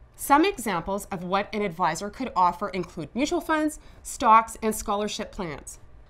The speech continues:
How are they paid? Part of the money you're investing will go to your advisor's fees, even if they're on salary.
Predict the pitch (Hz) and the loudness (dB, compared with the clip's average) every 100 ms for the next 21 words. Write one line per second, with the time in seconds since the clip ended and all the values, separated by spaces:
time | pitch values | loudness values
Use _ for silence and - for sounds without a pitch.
0 | - - 202 214 247 - 339 349 135 - | -2 2 4 4 0 -2 -4 -4 -4 -10
1 | - - - - - - 330 415 403 262 | -20 -20 -20 -20 -20 0 2 4 6 6
2 | 240 220 214 247 262 202 214 - 185 185 | 4 0 2 2 4 4 2 2 -2 0
3 | 190 226 262 311 311 302 208 180 160 185 | 2 2 2 2 0 0 0 -2 -2 -6
4 | - - 208 131 - - 320 381 392 349 | -10 -6 -6 -6 -10 -2 2 4 4 2
5 | 214 165 160 170 202 180 175 127 | 0 0 -2 2 4 4 2 -8